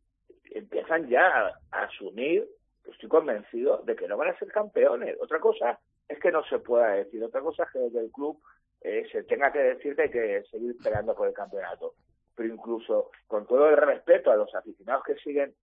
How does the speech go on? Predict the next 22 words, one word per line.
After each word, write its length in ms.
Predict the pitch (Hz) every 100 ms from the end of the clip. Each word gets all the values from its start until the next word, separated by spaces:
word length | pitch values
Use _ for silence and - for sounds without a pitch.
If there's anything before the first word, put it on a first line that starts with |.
| _ _ _ -
eh, 260 | 117 131
diciendo 440 | 131 135 - 165 -
que 100 | 98
van 100 | 110
a 100 | 117
ser 140 | 156 - - -
campeón, 600 | 139 139 147 151 175 202 _ _ _
sinceramente 560 | - 107 104 110 123 156
creo 220 | 143 139
que 80 | 139
lo 80 | 117
dicen 280 | 131 156 127
más 200 | 143 - _ _ _ _ _ _ _
con 180 | 120 113
el 120 | 107
corazón 480 | 104 95 - 113 110
que 100 | 156
con 200 | 185 175
la 120 | 147
cabeza. 460 | 90 85 - - 90
O 40 |
sea, 200 | - 95